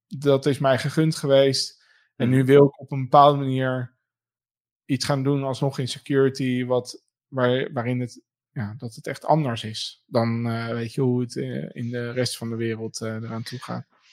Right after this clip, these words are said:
Speaker 2: Je, je wil kortom de wereld een beetje beter achterlaten of een beetje veiliger achterlaten dan je hebt aangetroffen.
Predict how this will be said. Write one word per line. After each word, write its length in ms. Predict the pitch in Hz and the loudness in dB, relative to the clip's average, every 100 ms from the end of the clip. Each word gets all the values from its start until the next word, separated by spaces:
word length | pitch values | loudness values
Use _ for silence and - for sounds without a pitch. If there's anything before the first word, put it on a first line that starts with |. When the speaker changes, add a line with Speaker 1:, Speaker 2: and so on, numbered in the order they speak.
| _ | _
Speaker 2:
Je, 260 | - 117 113 | -4 -2 0
je 80 | 113 | 4
wil 380 | 139 156 147 135 | 8 10 8 6
kortom 360 | 135 135 139 | 2 2 -2
de 80 | 123 | -2
wereld 440 | 127 139 131 - - | -2 0 -2 -4 -10
een 120 | 123 | 0
beetje 640 | 123 123 127 110 107 98 - | 2 2 0 2 0 -2 2
beter 320 | 135 135 113 | 2 2 2
achterlaten 800 | - - 117 135 123 127 123 110 | 2 2 -2 0 -6 -6 -6 -6
of 100 | 117 | -8
een 60 | 120 | -8
beetje 220 | 117 110 | -8 -4
veiliger 440 | - 143 135 - | 2 2 4 2
achterlaten 520 | 143 - 123 117 - | 0 0 2 2 0
dan 160 | - 120 | -4 -2
je 240 | 113 104 101 | -2 -6 -8
hebt 200 | 110 - | -10 -2
aangetroffen. 840 | 131 165 151 143 165 - - 262 | 0 0 -4 -2 -2 -2 -10 -10